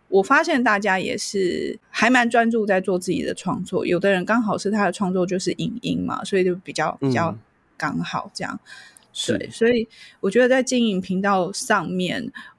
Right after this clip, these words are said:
Speaker 1: 我大概能够做的就是 content 的设计，或者是我们在，呃，参与的议题跟话题上面要怎么样能够更取得一个平衡。就是我们一路上，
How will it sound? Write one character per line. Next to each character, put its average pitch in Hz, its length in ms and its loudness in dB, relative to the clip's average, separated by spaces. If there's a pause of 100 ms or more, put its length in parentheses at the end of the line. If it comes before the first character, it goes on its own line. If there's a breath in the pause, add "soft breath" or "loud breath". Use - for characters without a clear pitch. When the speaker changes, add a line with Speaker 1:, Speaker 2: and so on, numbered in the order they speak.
(120)
Speaker 1:
我 180 340 4
大 226 260 0
概 208 160 -2
能 180 160 -4
够 185 160 0
做 180 260 0
的 185 80 -2
就 185 100 -2
是 190 640 -2
content 208 440 0
的 127 120 -6
设 160 240 -2
计， 135 420 -6
或 185 160 -2
者 170 60 -2
是 175 320 -4
我 143 120 -4
们 101 300 -4
在， 156 580 -4 (580)
呃， 180 340 -8
参 202 220 -2
与 151 80 -6
的 139 100 -2
议 208 160 -2
题 180 140 -10
跟 180 140 -2
话 185 220 0
题 - 180 -10
上 190 240 -4
面 170 280 -6 (260 loud breath)
要 196 160 0
怎 196 140 -8
么 165 140 -4
样 190 380 -2
能 170 140 -4
够 185 160 0
更 185 460 -2 (120)
取 208 360 0
得 196 220 4
一 247 60 4
个 247 80 2
平 185 340 -4
衡。 170 200 -2
就 285 120 2
是 339 80 4
我 311 100 2
们 208 200 2
一 214 100 2
路 247 240 4
上， 214 380 0